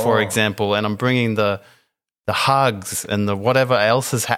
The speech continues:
Speaker 2: like, the experience overall is feeling more balanced and nourishing, and you, and it just pours out through the drum, and I'm like, "Oh, wow."
Speaker 1: I-, is there an element of that where it's like, um, it's not forced and it's much freer, and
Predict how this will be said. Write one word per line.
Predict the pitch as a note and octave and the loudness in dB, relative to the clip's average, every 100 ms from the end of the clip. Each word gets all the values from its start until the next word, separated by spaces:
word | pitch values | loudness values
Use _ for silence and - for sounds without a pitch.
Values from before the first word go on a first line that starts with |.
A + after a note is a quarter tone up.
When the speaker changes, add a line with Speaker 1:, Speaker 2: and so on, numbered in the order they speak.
| - | -2
Speaker 2:
like, | A2 G2 - | 0 0 -2
the | |
experience | G#2+ - - A2+ A#2 A2 | -4 -4 -2 0 2 0
overall | G#2 G2+ G#2 A2+ A2+ G2+ | 0 0 2 2 2 0
is | F#2 | -4
feeling | - G#2+ G2 G2 | -2 -2 -2 -4
more | G2 G#2+ | -2 -2
balanced | G2 G2 G2 G2+ F#2+ - | 0 0 2 -2 -4 -6
and | F#2+ | -4
nourishing, | G2 G#2+ A2+ - - F2 A#2 _ _ _ _ - | 0 2 2 -2 -6 -12 -16 _ _ _ _ -4
and | G2+ G2+ | -2 -2
you, | G2+ - | -4 -4
and | A2 G2 | -4 -2
it | |
just | G#2 - | -4 -6
pours | - A2 G#2 G2+ | -4 0 2 2
out | G2+ F#2+ | 2 0
through | - A2 | -2 -6
the | G#2 | -4
drum, | G#2 A2+ G#2+ | 0 0 0
and | F#2 | -4
I'm | |
like, | F2 F#2+ - _ | -10 -12 -16 _
"Oh, | D3+ G2+ - _ _ _ _ | -14 -14 -16 _ _ _ _
wow." | C3+ D#3 | -4 -2
Speaker 1:
I-, | E3 - | -4 -4
is | D#3 | 0
there | D#3 D#3 | 2 2
an | |
element | E3 E3+ D#3 C3+ | 2 2 2 2
of | A2+ | 2
that | A#2 G#2 - | 0 0 -2
where | A2 G#2+ G#2+ | 2 4 4
it's | G2 - | 2 0
like, | G2+ F#2+ F#2+ E2+ - - _ _ _ _ _ _ | 2 0 -2 -8 -20 -20 _ _ _ _ _ _
um, | F#2 F#2 F2+ F2+ E2+ E2 E2 _ _ _ _ | -2 0 0 -2 -8 -14 -20 _ _ _ _
it's | G2+ - G#2 | -6 -4 0
not | G2+ - - | 0 -2 -12
forced | - F#2+ E2 A1+ - - - - - - | -6 -2 -2 -4 -6 -10 -10 -14 -12 -6
and | F2 E2+ | -4 -2
it's | - - | -4 -4
much | G#2 F2+ - | -2 -2 -2
freer, | - - F#2+ F2+ F2 E2+ | -6 -2 0 2 2 0
and | - F2+ F2+ F2+ F#2 | -2 -4 -4 -12 -20